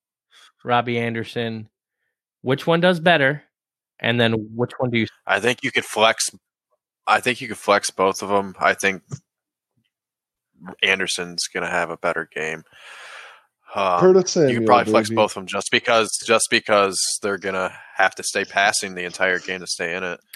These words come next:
Speaker 1: I agree. I do think they're gonna have to stay passing.
Speaker 2: And you c-, and you can't, and you can't just say, "Here, C M C, you're gonna get forty-five touches and get smacked all game," w-,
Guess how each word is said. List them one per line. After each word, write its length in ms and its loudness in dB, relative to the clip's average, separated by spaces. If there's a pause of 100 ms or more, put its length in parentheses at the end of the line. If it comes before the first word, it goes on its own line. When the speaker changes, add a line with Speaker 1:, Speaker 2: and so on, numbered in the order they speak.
(140)
Speaker 1:
I 120 4
agree. 320 4
I 140 6
do 220 2
think 200 -4
they're 100 -2
gonna 140 2
have 140 -4
to 60 -20
stay 200 0
passing. 440 -4
Speaker 2:
And 440 0 (180)
you 100 -20
c-, 220 -14
and 100 -4
you 60 -8
can't, 280 0
and 140 0
you 80 -2
can't 260 0
just 180 -4
say, 300 0 (480)
"Here, 280 2
C 240 0
M 120 -2
C, 400 -2
you're 180 -6
gonna 140 0
get 140 -4
forty-five 480 0
touches 420 -6
and 80 -8
get 120 -6
smacked 580 0
all 180 -4
game," 440 -12
w-, 160 -8